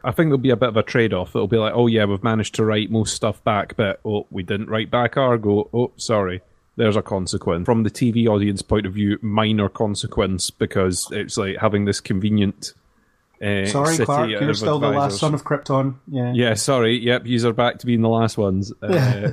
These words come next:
Speaker 1: it's like, there you go. It's, uh, back in natural order. Oh, and by the way, we've brought back Lex. There you go. That's, that's that nice and sorted. Oh, Flash. Yep, we've given Cisco back his powers. There you go. That's that
Speaker 2: Yeah.
Speaker 1: sorted.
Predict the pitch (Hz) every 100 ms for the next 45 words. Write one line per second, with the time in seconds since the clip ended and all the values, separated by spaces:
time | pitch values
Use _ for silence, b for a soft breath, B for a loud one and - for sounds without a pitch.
0 | - 117 104 - 110 107 92 113 110 104
1 | 98 98 98 101 104 - 113 110 110 123
2 | 117 113 110 113 113 104 104 - 151 127
3 | 117 120 117 113 110 107 98 127 - 110
4 | 101 104 101 - - 117 104 95 101 101
5 | 107 - - 110 92 113 101 101 101 95
6 | 107 90 104 98 107 98 - 117 123 -
7 | 123 127 127 131 127 120 113 120 104 -
8 | 139 131 117 110 - - 117 120 135 139
9 | - 120 120 110 131 127 127 110 120 131
10 | 135 110 131 131